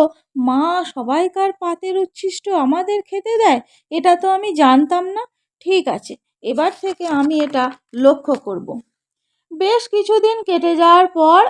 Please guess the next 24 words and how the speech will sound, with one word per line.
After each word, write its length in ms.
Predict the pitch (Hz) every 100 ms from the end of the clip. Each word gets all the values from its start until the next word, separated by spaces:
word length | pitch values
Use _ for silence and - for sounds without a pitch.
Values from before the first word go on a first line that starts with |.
| -
একদিন 500 | 262 247 240 359 453
তাদের 380 | 302 240 277
বাড়িতে 480 | 302 254 262 262 359
খুব 420 | 370 - 480 466
ভালো 300 | 311 285 269
ভালো 300 | 277 285 359
রান্না 400 | 453 277 240 226
হয়েছিল। 460 | 220 202 214 - 180 - _ _ _ _
রামলাল 640 | 247 254 269 330 440 403 339
লুকিয়ে 440 | 285 285 349 381
লুকিয়ে 420 | 330 330 370 359
সব 320 | 294 311 330 339
দেখবার 460 | 277 262 262 285 359 359
জন্য 420 | 349 285 269 330 554 277
ঘরের 440 | 226 247 285 320
মধ্যে 640 | 320 330 320 _ - 392 466
কাপড় 400 | 277 233 285 320
মুড়ি 360 | 294 262 262 285
দিয়ে 340 | 339 277 262 - _ -
অসুখের 480 | 269 - 349 370
ভান 380 | 320 254 254 254
করে 200 | 247 330 523 -
পড়ে 240 | 269 226
রইল। 300 | 202 190 -